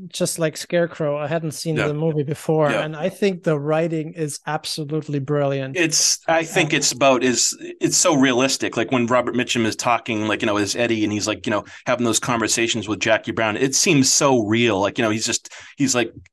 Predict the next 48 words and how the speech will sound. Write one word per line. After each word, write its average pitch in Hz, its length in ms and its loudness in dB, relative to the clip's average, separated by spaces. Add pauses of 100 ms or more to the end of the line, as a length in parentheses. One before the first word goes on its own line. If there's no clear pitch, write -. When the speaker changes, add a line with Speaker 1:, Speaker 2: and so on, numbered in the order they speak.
(120)
Speaker 2:
it, - 220 -14
it - 100 2
just - 260 0
sounds 139 300 2
so 135 180 2
authentic 135 540 0
to 104 80 -8
me. 95 160 -4
And 110 80 -2
I 113 60 0
think 131 260 -2
that 120 180 0 (360)
the, 120 100 2
the 113 160 0
writer 113 380 2
of 92 120 -4
the 101 80 -6
book 117 320 -4
was, 98 160 -2
like, 98 240 -4
from 107 400 -2
the, 101 280 -4
that 123 220 -2
area, 110 420 0
so 101 160 -2
he 101 120 -2
kinda, 104 220 -2
like, 98 160 -4
knew 110 180 0
how, 104 160 2
like, 95 220 -4
gangsters 104 440 -4
talked 117 260 2
Speaker 1:
Mm-hmm. 143 80 2
Speaker 2:
and 156 100 -2
stuff, 98 260 0
and 107 100 0
he, 104 140 -4 (140)
he 131 100 -2
made 143 200 2
it 117 280 -2 (220)
pretty 131 240 0
damn 110 260 0
authentic. 101 580 -2
I 95 60 -8
mean, 101 160 -6
it's 98 140 -2
like, 113 200 -2